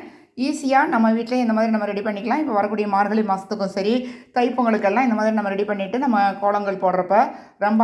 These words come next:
அழகா இருக்கும் பார்க்கறதுக்கு. இப்போ இதுல நான் ஒரு சின்ன கோலம் உங்களுக்கு போட்டு காமிக்கிறேன். இப்போ சிம்பிளா ஒரு சின்ன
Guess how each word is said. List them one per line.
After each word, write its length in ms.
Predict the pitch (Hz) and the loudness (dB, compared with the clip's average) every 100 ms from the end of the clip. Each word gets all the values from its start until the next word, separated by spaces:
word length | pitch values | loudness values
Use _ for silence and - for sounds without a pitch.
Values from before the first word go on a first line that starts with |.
| 202 | 4
அழகா 240 | 202 220 202 | 2 0 -4
இருக்கும் 260 | 196 185 | -4 -2
பார்க்கறதுக்கு. 540 | 180 180 185 175 175 190 302 - - - 247 | -2 -2 -6 -6 -4 -2 -2 -6 -18 -12 -6
இப்போ 100 | 269 | 0
இதுல 160 | 285 254 | 2 2
நான் 200 | 254 240 233 | 2 2 0
ஒரு 100 | 226 | -2
சின்ன 160 | 240 262 254 | -2 0 2
கோலம் 220 | 220 214 | 2 2
உங்களுக்கு 240 | 208 190 202 | -2 -4 -2
போட்டு 160 | 208 202 | -2 -2
காமிக்கிறேன். 420 | 190 180 180 185 - - _ - | -4 -4 -4 -4 -6 -20 _ -14
இப்போ 140 | 233 277 254 | -4 -2 0
சிம்பிளா 360 | 233 233 254 240 | 0 0 0 0
ஒரு 80 | 185 196 | -2 -4
சின்ன 220 | 185 | -4